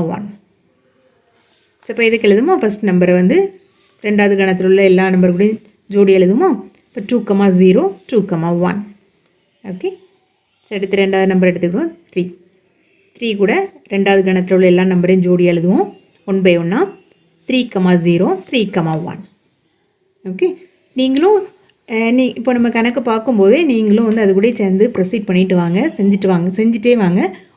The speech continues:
உங்களுக்கும் ஈஸியா இருக்கும். ஓகே, so அடுத்து A cross C கண்டுபிடிக்கிறீங்களா நீங்களே? ம், A cross C. A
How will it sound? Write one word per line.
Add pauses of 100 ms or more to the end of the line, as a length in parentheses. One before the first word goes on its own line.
(100)
உங்களுக்கும்
ஈஸியா
இருக்கும். (320)
ஓகே, (960)
so
அடுத்து
A
cross
C
கண்டுபிடிக்கிறீங்களா
நீங்களே? (1000)
ம், (100)
A
cross
C. (1700)
A